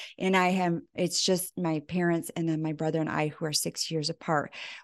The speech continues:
When you grow up in the Amish religion and you are a woman, you are not to be seen, you are not to be understood. Hello, have we met? I am Leona Schrock.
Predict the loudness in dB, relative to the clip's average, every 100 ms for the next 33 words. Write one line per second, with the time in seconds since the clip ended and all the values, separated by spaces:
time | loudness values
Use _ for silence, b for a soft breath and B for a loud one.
0 | 0 6 8 8 6 4 8 8 8 6
1 | 4 0 2 2 2 2 0 0 0 0
2 | -2 0 2 6 6 6 4 4 0 0
3 | 2 4 4 -2 -6 -10 B B B 6
4 | 8 8 6 2 0 -2 -2 0 2 4
5 | 4 4 4 6 8 8 6 2 -2 -2
6 | 0 2 2 2 0 0 2 0 -4 B
7 | B 2 6 8 10 8 6 B B 0
8 | 4 6 6 8 10 8 6 2 2 4
9 | 4 4 6 6 4 0 0 4 4